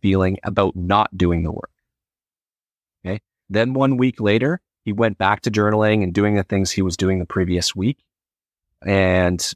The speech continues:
you know, learning new things, applying new concepts that I was coaching him through. And in this process of work followed by active recovery, he gained new insights.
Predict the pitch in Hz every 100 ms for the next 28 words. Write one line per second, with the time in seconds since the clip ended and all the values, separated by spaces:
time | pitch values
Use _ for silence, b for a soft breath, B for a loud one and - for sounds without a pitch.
0 | - 90 85 98 104 104 101 92 104 101
1 | 101 92 92 - 107 98 98 95 101 98
2 | - 95 - 95 90 87 - 98 90 85
3 | 85 - 80 - _ _ _ _ _ _
4 | _ _ _ _ - 95 117 139 160 170
5 | - - 117 131 - 82 98 - - _
6 | _ _ _ _ - 95 95 92 - -
7 | 87 107 117 - - 101 98 98 95 104
8 | - 95 90 - 98 117 143 120 117 101
9 | 117 123 113 107 104 92 101 - 85 -
10 | -